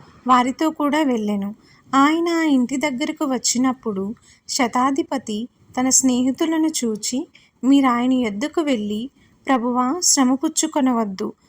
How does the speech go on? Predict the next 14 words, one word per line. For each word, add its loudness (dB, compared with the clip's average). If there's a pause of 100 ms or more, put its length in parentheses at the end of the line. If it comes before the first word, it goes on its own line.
(200)
నీవు 4
నా 2
ఇంటిలోనికి 2
వచ్చుటకు -2 (320)
నేను 4
పాత్రుడను 2
కాను. -2 (400)
అందుచేత 0 (100)
నీ 4
యొద్దకు 0
వచ్చుటకు -4 (400)
పాత్రుడనని 4
నేను 4
ఎంచుకొనలేదు. 0